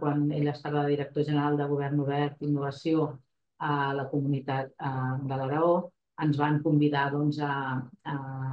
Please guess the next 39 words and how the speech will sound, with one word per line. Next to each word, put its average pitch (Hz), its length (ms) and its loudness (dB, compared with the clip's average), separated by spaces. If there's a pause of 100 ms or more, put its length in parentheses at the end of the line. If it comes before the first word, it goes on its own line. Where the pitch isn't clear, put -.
(520)
passar 147 300 2 (100)
tota 143 240 -2
una 139 160 -2
jornada 143 400 2
amb 143 160 4
ells 147 160 4
i 151 80 -2
aprendre 139 480 -2 (560)
i 151 320 0
conèixer, 147 480 2
doncs, 143 240 -2
la - 80 -10
seva 139 160 -4
experiència 139 480 -4
en 147 140 2
el - 20 0
Laboratori 131 480 -4
d'Aragó. 135 400 -2 (480)
I 165 80 6
ara 147 240 4
el 147 80 0
Raül, 143 320 0
doncs, 147 240 0
també 139 320 -2
té, 147 160 2 (800)
ja 143 160 -4
no 143 80 0
forma 131 320 -8
part 143 240 -4
de, 139 100 -8 (300)
del 143 160 -6
govern, 180 400 2
té 147 160 -2
el, 139 120 -6 (120)
el, 139 200 -8 (120)
el, 135 1200 -12 (120)
el 127 240 -12
seu 147 240 0
propi 143 380 -2